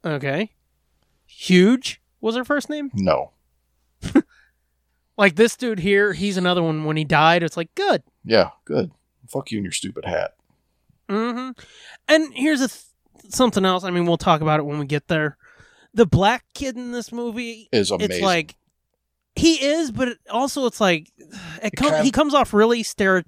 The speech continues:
Speaker 1: stereotypical.
Speaker 2: Eh, kinda, but still, it's pretty
Speaker 1: Well,
Speaker 2: amazing.
Speaker 1: He is. He's really good, but it, it's just like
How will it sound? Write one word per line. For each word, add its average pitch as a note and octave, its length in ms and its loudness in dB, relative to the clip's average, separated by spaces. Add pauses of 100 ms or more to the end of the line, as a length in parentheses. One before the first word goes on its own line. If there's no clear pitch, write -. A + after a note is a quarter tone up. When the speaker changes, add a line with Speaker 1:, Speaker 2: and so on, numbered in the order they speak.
(140)
Speaker 1:
stereotypical. D#3+ 800 0 (100)
Speaker 2:
Eh, D3+ 220 2
kinda, G2 520 4
but F#2 200 0 (880)
still, F2+ 360 2
it's F2 120 -4
pretty G#2 240 2
Speaker 1:
Well, F2 80 0
Speaker 2:
amazing. D#2 420 -12 (1300)
Speaker 1:
He D#4 200 6
is. F#4 300 6
He's A3 200 0
really C#4+ 300 2
good, B3 260 4
but A3 160 -2
it, A3+ 180 -4
it's A#3+ 220 -8
just D4+ 240 -10
like G#3 380 -2